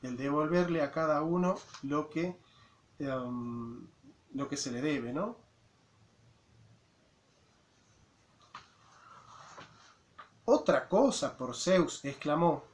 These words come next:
"él piensa que los amigos deben obrar bien a los amigos y nunca mal". Tercera definición de justicia, hacerle bien a los amigos. Comprendo,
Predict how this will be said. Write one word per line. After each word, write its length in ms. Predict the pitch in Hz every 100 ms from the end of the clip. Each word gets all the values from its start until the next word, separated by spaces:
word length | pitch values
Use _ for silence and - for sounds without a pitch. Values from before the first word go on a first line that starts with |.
| -
"él 180 | 185 190
piensa 440 | 220 254 - -
que 120 | 151
los 240 | 131 127 156
amigos 420 | 170 208 202 156
deben 280 | 175 170 143
obrar 320 | 160 175 -
bien 320 | 156 196 247 -
a 140 | 120 123
los 260 | 117 113
amigos 580 | 131 147 156 160 170 - -
y 100 | 131
nunca 400 | 147 165 143 123
mal". 260 | 120 104 - _ _ _ _
Tercera 440 | 151 151 202 196 156
definición 540 | 151 160 156 - 165
de 60 | 139
justicia, 640 | - 139 175 170 190 214 - - - -
hacerle 520 | 156 - 220 190 156
bien 340 | 156 180 220 -
a 140 | - 120
los 260 | 113 -
amigos. 720 | 123 131 120 107 101 - - - - _ _ _ _ - - - - _ _ _
Comprendo, 720 | 202 226 226 277 226 139 120